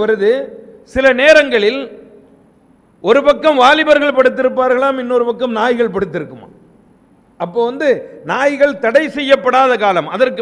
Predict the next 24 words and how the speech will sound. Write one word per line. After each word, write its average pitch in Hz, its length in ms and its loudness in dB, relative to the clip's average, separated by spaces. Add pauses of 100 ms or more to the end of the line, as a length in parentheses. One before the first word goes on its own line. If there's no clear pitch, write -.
பிறகு 262 220 2
நாய்கள் 226 380 -2
எல்லாம் 247 280 0 (260)
தடை 262 200 4 (120)
செய்யப்பட்டு 233 520 -4
மதீனாவிலிருந்து 240 760 -4 (300)
அடித்து 254 340 -2
விரட்டப்பட்டு 202 560 -2
விட்டது. 120 260 -18 (1600)
அந்த 302 180 0 (100)
அளவிற்கு 302 520 2 (500)
வீட்டில் 320 540 0
உறக்கம் 277 440 2
வரல 269 300 2 (180)
அல்லது 247 200 0 (120)
வீட்டுக்கு 302 340 -4
இன்னை 262 140 -2
போக 262 340 4
வேண்டாம் 269 320 2
நினைச்சாங்கன்னா 247 600 -2 (320)
பள்ளிவாசல்ல 240 560 2
வந்து 233 160 -8
படுத்துக்கிடுவாங்க. 156 500 -8 (500)
அதனால 214 400 -6